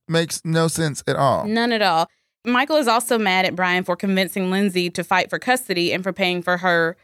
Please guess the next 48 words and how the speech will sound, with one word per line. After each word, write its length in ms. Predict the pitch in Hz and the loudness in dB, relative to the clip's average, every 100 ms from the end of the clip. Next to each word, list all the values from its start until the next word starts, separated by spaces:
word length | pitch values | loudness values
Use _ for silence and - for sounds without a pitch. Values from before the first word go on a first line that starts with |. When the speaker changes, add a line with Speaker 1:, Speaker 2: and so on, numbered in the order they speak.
| _ | _
Speaker 2:
attorney. 400 | 208 262 349 226 | -6 -2 0 2
And 80 | 208 | 0
you 120 | 262 | 0
point 240 | 311 277 240 | 0 0 2
out, 140 | 226 | 2
no, 120 | 247 | 2
that's 200 | 269 339 320 | 0 0 0
not, 220 | 320 - | 0 0
he 120 | 285 | -4
didn't 160 | 403 480 | -4 -2
convince 300 | 294 240 - | 0 0 0
her 60 | |
Speaker 1:
He 60 | 214 | 2
Speaker 2:
to 40 | 185 | 2
Speaker 1:
didn't 80 | 208 | 2
Speaker 2:
fight 60 | |
Speaker 1:
get 80 | 170 | 2
Speaker 2:
for 60 | 196 | 0
Speaker 1:
for 40 | |
Speaker 2:
that. 220 | 180 185 214 | 0 0 2
Speaker 1:
She 240 | 247 254 | 2 4
already 380 | 208 202 202 196 | 2 2 2 0
wanted 420 | 165 202 240 214 | 0 2 0 -2
to. 240 | - 143 139 | 0 0 2
She 100 | 349 | 2
just 100 | 466 | 2
Speaker 2:
Yeah. 160 | 247 170 | 2 2
Speaker 1:
didn't 120 | 180 | 2
have 140 | 170 156 | 0 -2
the 60 | |
means 300 | 156 180 175 | -2 0 -2
to 60 | - | -4
do 200 | 156 214 | 0 0
it. 160 | 110 - _ - | -2 -6 _ -4
He 240 | - 233 | 0 2
was 160 | 208 170 | 2 0
a 60 | 160 | 0
good 180 | 170 | -2
friend 420 | - 180 196 170 160 | 0 0 2 2 2
and 80 | |
said, 200 | 151 156 | 2 2
"Hey, 260 | 165 165 123 _ _ | 4 2 0 _ _
you 100 | 135 | -4
can 120 | 151 147 | -2 0
call 220 | 156 139 | 2 2
this 120 | 127 | 0
person 300 | - 135 131 | -2 -2 -2
here. 260 | 143 117 | -2 -2